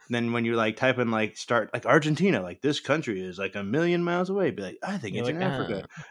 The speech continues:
Speaker 1: And then you start typing in all the countries in Africa that you know, and then you start surrounding the country that you need to guess, and you're like, "What the fuck is that country?" <laughs>
Speaker 2: There's, there's a, there's a game like,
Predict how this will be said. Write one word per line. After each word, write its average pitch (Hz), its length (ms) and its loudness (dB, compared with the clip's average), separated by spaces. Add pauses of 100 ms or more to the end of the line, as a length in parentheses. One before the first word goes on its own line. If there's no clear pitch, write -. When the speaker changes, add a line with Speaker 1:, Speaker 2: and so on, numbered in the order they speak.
Speaker 1:
And 170 120 4
then 165 80 4
you 139 60 2
start 113 220 0
typing 117 240 2
in 117 60 -2
all 156 140 4
the 170 240 0
countries 147 320 2
in 110 80 0
Africa 147 400 0
that 110 180 0
you 101 60 -4
know, 165 300 4
and 117 120 2
then 117 180 0
you 113 80 -6
start 110 220 -2
surrounding 147 460 4
the 113 60 -2
country 147 280 -4
that 107 120 0
you 110 60 -4
need 120 100 -2
to 107 60 -4
guess, 175 360 4
and 156 60 0
you're 135 100 4
like, 143 140 4
"What 285 100 -2
the 302 80 2
fuck 294 240 -6
is 311 80 4
that 349 160 4
country?" 359 400 6 (680)
<laughs> 226 420 8 (280)
Speaker 2:
There's, 160 300 8
there's 151 320 8
a, 135 260 6
there's 131 220 2
a 127 240 0 (280)
game 127 340 0
like, 113 560 -2